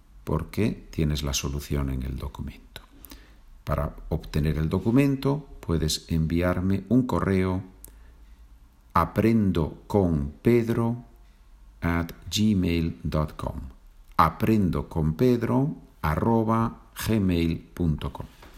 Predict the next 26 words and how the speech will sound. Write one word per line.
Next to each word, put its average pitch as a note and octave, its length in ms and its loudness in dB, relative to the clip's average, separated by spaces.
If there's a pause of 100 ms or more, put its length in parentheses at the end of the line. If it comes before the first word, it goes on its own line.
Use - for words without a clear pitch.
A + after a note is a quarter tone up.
(840)
Ahora E3+ 380 6
un C#3+ 240 2
poco C#3 280 2
más G#2+ 280 2
difícil. - 540 -6
Digo D#2+ 440 6
la D2 120 2
frase F2 640 2
sin E3+ 400 6
el D#2 180 4
verbo A#2+ 760 2
y F#2 120 4
debes B2+ 560 4
averiguar G2 760 2 (200)
qué C3 140 6
verbo E2+ 720 0
hay D#2+ 220 -2
que - 140 -8
usar. - 380 -10 (1900)
Mi G2 200 6
prima D3 600 4 (1300)
al E2+ 300 4
tenis C3 600 2
todos G2 340 2
los D#2 160 -2
jueves. - 640 -10